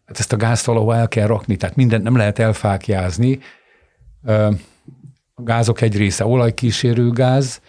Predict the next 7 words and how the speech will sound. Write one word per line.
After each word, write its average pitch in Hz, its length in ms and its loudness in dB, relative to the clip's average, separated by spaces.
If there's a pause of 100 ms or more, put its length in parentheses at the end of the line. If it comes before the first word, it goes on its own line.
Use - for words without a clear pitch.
(180)
másrészt 117 500 0
bevételi 110 600 2
oldalon 98 500 2
is 98 100 0
szüksége 101 600 -2
van 95 400 -2 (160)
rá. 120 300 0